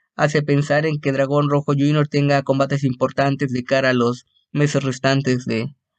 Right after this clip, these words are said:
dos mil veintitrés. Y voy a hablarles rápidamente también del inicio de la gira de Fantástica Manía, la primera fecha del veintidós de febrero,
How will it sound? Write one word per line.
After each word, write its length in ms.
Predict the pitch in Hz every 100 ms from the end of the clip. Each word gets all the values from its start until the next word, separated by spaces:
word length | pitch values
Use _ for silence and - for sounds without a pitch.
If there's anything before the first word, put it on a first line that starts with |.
| _ -
dos 160 | 143 147
mil 140 | 139
veintitrés. 600 | 131 127 113 120 117 - - _ _ _ _ _ _ _ _ _ _ _ _
Y 80 | 180
voy 160 | 170 220
a 40 |
hablarles 460 | 196 190 196 233 208
rápidamente 720 | 185 190 180 170 175 180 214
también 440 | 175 151 156 170
del 300 | 170 160 147
inicio 320 | 151 190 226 220
de 80 |
la 140 | 170 151
gira 260 | 185 190
de 160 | 180 151
Fantástica 540 | 151 147 147 151 151
Manía, 420 | 139 147 175 202 202
la 160 | 151
primera 360 | 147 151 170 165
fecha 440 | 185 185 226 247 247 _ _ _ _ -
del 160 | 151
veintidós 400 | 143 147 156 175
de 100 | 175
febrero, 600 | 156 147 156 180 196 240